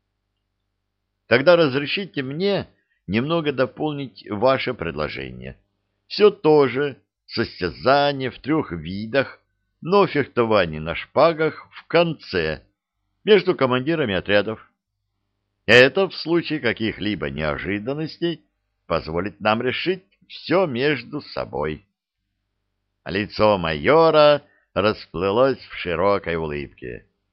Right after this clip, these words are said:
«Для меня нет большего удовольствия, капитан. Я согласен, хотя сомневаюсь, что дело может зайти так далеко».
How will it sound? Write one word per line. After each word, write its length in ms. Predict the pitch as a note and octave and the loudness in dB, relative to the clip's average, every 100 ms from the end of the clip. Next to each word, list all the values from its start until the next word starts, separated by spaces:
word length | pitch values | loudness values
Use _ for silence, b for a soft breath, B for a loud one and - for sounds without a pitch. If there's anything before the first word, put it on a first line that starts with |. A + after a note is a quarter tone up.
| _ _ _ _ D#2 | _ _ _ _ -10
«Для 240 | E2+ A#2 | 2 4
меня 300 | B2 B2 B2 | 4 4 2
нет 360 | B2 B2+ B2+ G#2+ | 4 4 4 4
большего 540 | C#3 D3 C3 C3 C#3 | 6 8 6 0 0
удовольствия, 640 | B2+ A#2 G2+ E2 - F2+ | 4 4 4 2 -2 -6
капитан. 1000 | - - F2 G2 F#2+ - F#2 E2 C#2+ C#2+ - _ _ | -4 -4 -4 -6 -8 0 2 2 0 -6 -16 _ _
Я 220 | F#2 G#2+ - | 2 4 4
согласен, 880 | F2 E2 B2+ F3+ E3 - A2+ F#2+ - _ _ _ _ _ | 0 0 4 4 4 -2 -8 -8 -12 _ _ _ _ _
хотя 600 | - B2+ F#3 F#3 D#3+ B2 | -2 0 2 4 4 2
сомневаюсь, 920 | - B2 A#2 A#2 E3 D3 E2 C2+ - - | 0 0 2 2 2 2 -2 -10 -14 -14
что 240 | - G#2+ | -4 -2
дело 300 | F2+ G2 G2 | 0 2 2
может 400 | G2 A2 G2 F2 | 2 0 0 -2
зайти 340 | E2+ F#2 - E2 - | -2 -2 -4 -18 -2
так 400 | E2+ D2+ - E2 | 0 0 -6 -6
далеко». 540 | E2 D#2+ C2+ C2+ - | -4 -4 -6 -8 -10